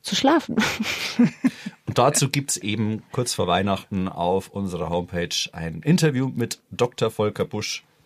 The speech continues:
Speaker 2: zu sehen und zu hören. Und noch einen Tipp haben wir für euch. Ähm, ein Audio-Adventskalender.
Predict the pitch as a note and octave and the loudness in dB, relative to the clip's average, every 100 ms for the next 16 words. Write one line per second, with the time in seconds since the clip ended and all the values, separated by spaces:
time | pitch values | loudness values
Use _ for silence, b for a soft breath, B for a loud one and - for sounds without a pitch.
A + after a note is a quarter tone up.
0 | _ - F#2 G2 B2 B2 - G2 - D#2+ | _ -4 -2 0 -2 -2 -4 -6 -4 -2
1 | B2 F#3 A3+ B B B B B _ D3 | 0 0 -4 B B B B B _ 6
2 | E3 G#2 - F#2+ A2 F3+ - D3+ C#3 D3 | 8 6 2 0 2 2 0 0 0 0
3 | D3 A#2+ B2+ A#2 A#2+ G#2+ G#2+ C3 D3 b | -2 -2 0 0 2 4 4 2 0 b
4 | b b _ A#2+ A#2+ A#2 A#2 A#2 A#2+ - | b b _ 6 10 10 8 4 -2 -8
5 | _ _ _ _ _ _ _ G#2 G#2+ - | _ _ _ _ _ _ _ -2 -2 0
6 | A#2 F3 C#3+ G#2 D2+ E2 E2+ F2 - F2 | 2 4 4 2 2 0 -2 -4 -6 -6
7 | E2 E2 D#2 C#2 | -4 -4 -4 -6